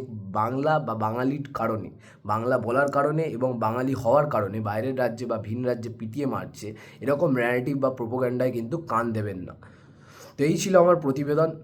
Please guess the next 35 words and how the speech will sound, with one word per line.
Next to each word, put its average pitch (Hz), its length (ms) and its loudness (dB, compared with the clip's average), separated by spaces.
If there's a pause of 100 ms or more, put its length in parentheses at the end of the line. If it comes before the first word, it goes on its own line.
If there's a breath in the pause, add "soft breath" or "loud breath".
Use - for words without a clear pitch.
আপনারা 147 360 4
আপনাদের 143 340 2
মতামত 139 440 0
কমেন্ট 135 380 2
বক্সে 139 220 2
জানান। 123 340 0
ভিডিও 117 340 -2
ভালো 120 240 2
লাগলে 131 260 0
চ্যানেলকে 120 400 -6
সাবস্ক্রাইব 127 520 -4
করুন। 139 240 -4
আর 117 100 -2
এরকমই 117 360 -2
ইনফরমেটিভ 123 580 -4 (100)
ভিডিও 117 260 -4
পেতে 120 240 -6
কিন্তু 113 380 -6 (680 loud breath)
Voice 131 240 2
of 147 180 0
রুদ্রকে 127 360 -2
দেখতে 110 320 -4
হবে। 131 260 2
আর 113 140 -2 (180)
ভিডিও 113 300 -4
ভালো 117 220 -2
লাগলে 131 260 0
ভিডিওকে 117 360 -2
লাইক 107 300 -4
করতে 110 320 -8
হবে 120 240 0
আর 117 180 -8
শেয়ার 110 300 -2
করতে 101 320 -10
হবে। 87 260 -10